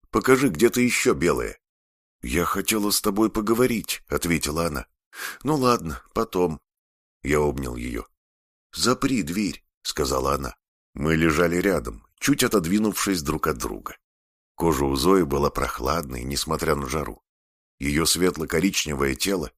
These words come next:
было трижды опоясано белыми лентами: на груди, на бёдрах и на ступнях. Она лежала рядом со мной, свободно и бесстыдно раскинувшись, прекрасная и сверкающая, как клоун на манеже. И я чувствовал, что очень люблю её,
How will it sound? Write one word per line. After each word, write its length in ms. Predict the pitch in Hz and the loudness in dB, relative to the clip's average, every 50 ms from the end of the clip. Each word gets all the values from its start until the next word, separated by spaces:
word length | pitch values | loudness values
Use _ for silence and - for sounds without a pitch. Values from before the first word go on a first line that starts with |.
| _ _ _ - | _ _ _ -8
было 300 | - 80 85 82 78 73 | -4 -2 0 0 0 -2
трижды 400 | - 80 98 110 104 90 85 85 | -2 -2 -2 0 0 0 0 -2
опоясано 600 | 80 - 78 82 95 101 92 - 85 85 85 80 | 0 0 0 0 2 2 2 2 0 0 -2 -4
белыми 380 | 71 85 85 82 85 80 90 | -2 0 0 0 0 -2 -2
лентами: 520 | 92 85 71 57 - - - - - - _ _ _ _ _ _ _ _ | -2 -2 -4 -6 -8 -12 -16 -16 -18 -20 _ _ _ _ _ _ _ _
на 120 | 80 80 78 | -4 -4 -2
груди, 380 | 69 78 71 69 64 82 101 | 0 -2 -2 -2 -2 0 0
на 140 | 101 85 69 | 0 0 -2
бёдрах 500 | 62 71 80 87 82 85 85 - - - - | -2 -2 -2 -2 -2 -4 -4 -4 -6 -4 -4
и 80 | 92 | -2
на 120 | 90 98 95 | -2 0 0
ступнях. 640 | - - - 113 - - 62 57 - - - - _ _ _ _ _ _ _ _ _ _ _ _ - | 0 -2 -2 -6 -8 -8 -12 -12 -12 -12 -14 -16 _ _ _ _ _ _ _ _ _ _ _ _ -8
Она 180 | - 67 69 73 | -6 -2 0 0
лежала 400 | 73 76 76 69 82 87 85 82 | 2 2 2 2 0 0 0 0
рядом 320 | 78 78 76 71 71 69 | 0 0 0 0 -2 -2
со 140 | - - 73 | -2 -2 -2
мной, 200 | 71 78 95 101 | -2 -4 -2 -2
свободно 640 | 90 - - 69 67 65 80 104 117 101 90 90 87 | -2 -2 -2 -2 -2 -2 0 -2 -2 -2 -2 -4 -4
и 20 | |
бесстыдно 600 | 80 78 80 - - - - 110 92 87 85 85 | -4 -2 -2 -2 -2 -2 -2 -4 -4 -4 -4 -4
раскинувшись, 920 | 82 82 - - - - 87 82 78 71 - - - - - - - - _ _ | -4 -4 -6 -8 -6 -6 -6 -6 -6 -6 -8 -8 -10 -10 -10 -14 -16 -18 _ _
прекрасная 920 | - 76 71 - - 69 92 110 131 127 - - 101 101 98 87 - - | -4 -4 -4 -2 -4 -4 -2 -2 -2 -2 -4 -4 -4 -6 -6 -6 -8 -4
и 100 | - - | -2 0
сверкающая, 1000 | 139 - - 98 113 110 - - - 101 95 85 71 67 60 - - - 60 62 - - | 0 0 0 0 0 -2 -2 -4 -6 -6 -4 -4 -6 -6 -8 -8 -8 -8 -8 -8 -8 -6
как 220 | - - 92 - _ | -6 -6 -6 -4 _
клоун 360 | - 98 113 110 95 76 67 | -2 0 2 2 2 0 -2
на 100 | 67 73 | -4 -4
манеже. 460 | 76 87 92 85 78 62 57 - - _ _ _ _ _ _ _ _ _ _ _ _ _ | -2 -2 -2 -2 -4 -6 -8 -10 -14 _ _ _ _ _ _ _ _ _ _ _ _ _
И 80 | 80 80 | -2 0
я 160 | 78 82 80 | 2 2 0
чувствовал, 680 | - - - 110 120 - - - 98 98 95 92 90 82 | 0 -2 -2 -2 0 -2 -2 -2 -2 -2 0 0 -2 -2
что 320 | - - - 78 73 - _ | -4 -4 -4 -6 -6 -6 _
очень 500 | - - 147 147 - - - - 123 107 | -4 -2 -2 -2 -4 -6 -4 -4 -2 -2
люблю 480 | 104 101 101 98 85 80 82 82 87 85 | -2 -2 -2 -2 -2 -2 -2 -2 -2 -2
её, 340 | 76 69 73 69 65 60 | -2 -4 -6 -6 -8 -10